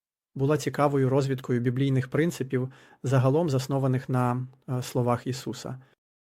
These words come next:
Але друга частина нагадувала фарисейське або фарисейське застосування закону,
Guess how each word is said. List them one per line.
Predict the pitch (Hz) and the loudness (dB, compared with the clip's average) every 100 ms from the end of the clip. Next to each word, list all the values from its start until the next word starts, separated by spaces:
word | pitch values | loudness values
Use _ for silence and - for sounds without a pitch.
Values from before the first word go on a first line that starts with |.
| _ _ _ | _ _ _
Але | 131 135 | 2 4
друга | 175 220 185 | 4 2 0
частина | 139 139 165 175 | -2 -4 -2 0
нагадувала | 139 123 156 156 139 131 | 0 0 0 0 0 0
фарисейське | 135 131 - 156 156 - | 0 0 0 -2 -2 -4
або | 131 135 | -2 -2
фарисейське | 135 131 139 139 139 131 | 0 0 0 -2 -2 -4
застосування | 131 131 - 127 127 120 | -4 -4 -2 0 0 -2
закону, | 123 135 123 135 | -4 -4 -6 -8